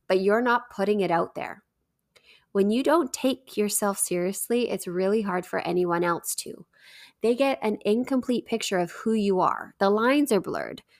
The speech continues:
Do you really feel a certain way, or are you just going along with the crowd, trying to please them? Just like Khabib straightened out a drunk bully by saying, "It's not a good idea to joke with me," so can you. This can look like,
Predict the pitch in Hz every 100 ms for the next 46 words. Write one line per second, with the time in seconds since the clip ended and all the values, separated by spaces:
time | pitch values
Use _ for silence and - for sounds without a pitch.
0 | - 220 220 214 269 302 302 302 285 277
1 | 277 269 262 269 269 262 220 196 214 220
2 | 214 202 196 185 185 185 185 - 185 175
3 | 87 - - 214 233 247 - _ 196 196
4 | 185 - - - _ _ _ _ - _
5 | _ _ _ 285 311 - 269 269 254 208
6 | 190 160 - - 190 208 220 190 170 160
7 | - 185 254 262 - 190 156 156 170 175
8 | - 175 160 165 _ _ - 170 - 175
9 | 185 190 190 196 202 240 262 175 160 143
10 | - 165 - - _ _ _ _ _ -
11 | 220 220 233 214 196 135 185 _ _ _
12 | - _ _ _ 233 285 - 285 240 240
13 | 220 180 180 -